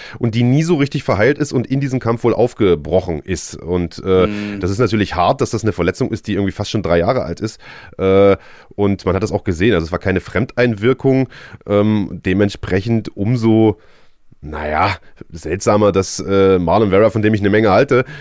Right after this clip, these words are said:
Speaker 1: äh, sich da im Anschluss dann feiert, äh, als hätte er da grad den, den Sieg seines Lebens eingefahren. Er hat das natürlich gut gemacht, ist da gnadenlos nachgegangen, hat ihm da, äh, am Boden ein paar Bretter eingeschenkt.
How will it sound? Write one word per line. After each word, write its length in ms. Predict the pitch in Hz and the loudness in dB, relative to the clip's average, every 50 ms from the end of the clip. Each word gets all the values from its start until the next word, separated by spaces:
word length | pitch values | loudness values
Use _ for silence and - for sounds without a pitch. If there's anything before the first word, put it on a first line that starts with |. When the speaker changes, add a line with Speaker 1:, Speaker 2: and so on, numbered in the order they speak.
| - - - | -18 -6 0
Speaker 1:
äh, 200 | 92 104 104 98 | 2 2 4 2
sich 160 | 87 101 95 | 2 -2 0
da 140 | - 110 104 | 2 2 2
im 80 | 98 85 | 2 0
Anschluss 320 | 95 101 - - 123 113 | -2 -4 -2 -4 -4 -2
dann 160 | - 117 107 | 0 -2 -2
feiert, 460 | 104 - 101 92 104 107 107 - - | 0 2 2 4 4 4 4 0 -2
äh, 280 | - - 107 104 104 104 | -4 0 2 2 2 2
als 200 | 80 98 92 - | 2 0 -2 -2
hätte 140 | 101 98 110 | 0 0 2
er 20 | |
da 100 | 101 98 | 2 2
grad 300 | 90 87 90 95 95 - | 2 2 2 2 2 2
den, 180 | 104 101 98 92 | 0 0 0 0
den 140 | 87 95 87 | -2 -4 -4
Sieg 200 | 92 - 113 - | -4 -6 -2 0
seines 240 | 113 101 101 87 | 2 2 2 2
Lebens 280 | 90 92 101 123 120 - | 2 2 2 2 0 -2
eingefahren. 500 | - 90 95 95 90 - - 90 95 107 | -2 -2 -2 -2 -2 0 2 2 4 4
Er 80 | 104 104 | 4 2
hat 60 | 143 | 2
das 80 | 143 | 2
natürlich 240 | 139 120 123 117 101 | 2 0 0 -2 -2
gut 200 | - 131 147 - | -2 -2 -2 0
gemacht, 400 | - 110 117 160 185 165 - - | 0 2 2 2 2 0 -2 -6
ist 220 | - 131 - - 139 | -6 -6 -2 2 2
da 300 | 127 123 123 123 120 104 | 4 4 4 4 2 2
gnadenlos 640 | 107 98 87 82 82 107 120 131 123 127 120 101 | 0 -4 -4 -2 0 0 0 2 2 2 2 2
nachgegangen, 760 | 104 101 123 127 - 147 120 135 131 127 127 131 131 127 135 | 0 0 0 -2 -4 -4 -2 0 0 2 2 2 0 0 0
hat 140 | 104 - - | -2 -2 -2
ihm 100 | 117 113 | -4 0
da, 400 | 107 110 110 113 113 113 113 95 | 2 4 6 6 6 4 4 2
äh, 260 | 98 113 117 113 113 107 | 0 0 2 2 2 0
am 200 | - 110 104 90 | 0 -2 -2 0
Boden 220 | 98 120 127 120 | 2 2 2 0
ein 80 | 113 110 | 0 0
paar 180 | 113 104 87 | -2 -2 0
Bretter 380 | - 110 101 123 - 151 127 90 | 0 0 0 0 2 2 0 2
eingeschenkt. 580 | 92 120 131 131 127 - - 127 127 135 - | 2 0 0 0 0 0 0 0 0 0 -2